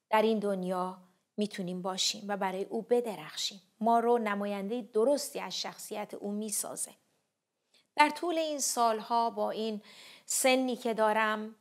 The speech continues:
بارها شاهد بودم که افراد زیادی چطور از چه زمینه‌هایی از زندگیشون اینها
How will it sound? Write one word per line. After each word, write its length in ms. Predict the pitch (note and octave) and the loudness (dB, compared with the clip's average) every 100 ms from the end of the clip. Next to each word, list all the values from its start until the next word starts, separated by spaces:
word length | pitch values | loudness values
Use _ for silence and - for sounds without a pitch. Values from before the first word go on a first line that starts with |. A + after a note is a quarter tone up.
| _ | _
بارها 520 | F#3+ A3+ A3 A3 B3+ B3 | 4 8 8 4 -2 0
شاهد 500 | - G#3 G3 A3 G#3+ | 0 -2 -2 -6 -6
بودم 460 | A3 G#3 G3 G3 - _ _ - _ - | -10 -8 -8 -10 -18 _ _ -20 _ -6
که 140 | - - | -2 0
افراد 500 | B3 - D4 D4+ C#4+ | 0 2 4 4 0
زیادی 540 | A3 G#3 A#3+ B3 A#3+ | -4 0 2 2 0
چطور 540 | A#3 - A3+ B3 B3 A#3 | -6 -8 -6 -4 -2 -2
از 160 | A3 | -4
چه 180 | - C4+ | -4 -4
زمینه‌هایی 1040 | A3+ A3+ G#3 G#3+ G#3 G3 A3 G#3 A3 G#3+ - - - - | -2 -2 -2 -6 -6 -4 -2 -2 -6 -8 -12 -20 -20 -6
از 180 | - G#3+ | -2 2
زندگیشون 800 | A3 A3 G#3+ G3+ A3+ - A3+ G#3+ | 2 2 0 0 -2 -2 -4 -6
اینها 640 | G#3 G3+ F#3+ G#3+ A3 G#3+ | -6 -8 -2 2 4 2